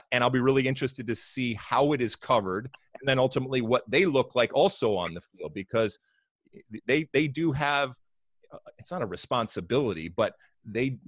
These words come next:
there is a, there is a need and a re-, uh, and, you know,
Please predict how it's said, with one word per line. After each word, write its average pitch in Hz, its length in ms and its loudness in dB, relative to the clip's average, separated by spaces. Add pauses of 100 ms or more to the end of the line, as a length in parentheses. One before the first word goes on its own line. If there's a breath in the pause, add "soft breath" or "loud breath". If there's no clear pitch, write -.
(120)
there 127 200 2
is 147 180 4
a, 127 220 2
there 127 240 0
is 139 140 0
a 123 140 2
need 120 360 0
and 107 120 0
a 107 40 -2
re-, 107 220 0
uh, 113 220 0
and, 101 260 -6 (140)
you 92 100 -10
know, 82 120 -10